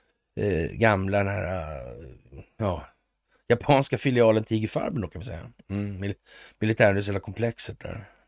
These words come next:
Mm. Ja, det hänger ihop med Takahashi, det hänger ihop med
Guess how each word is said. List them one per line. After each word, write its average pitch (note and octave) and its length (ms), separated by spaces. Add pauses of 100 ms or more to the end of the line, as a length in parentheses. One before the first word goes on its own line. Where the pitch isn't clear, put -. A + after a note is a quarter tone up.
Mm. F2 480 (2250)
Ja, G2+ 180
det F#2+ 80
hänger F#2 240
ihop F2+ 260
med F#2+ 120
Takahashi, - 640
det E2+ 80
hänger F2+ 260
ihop F2+ 280
med F2+ 200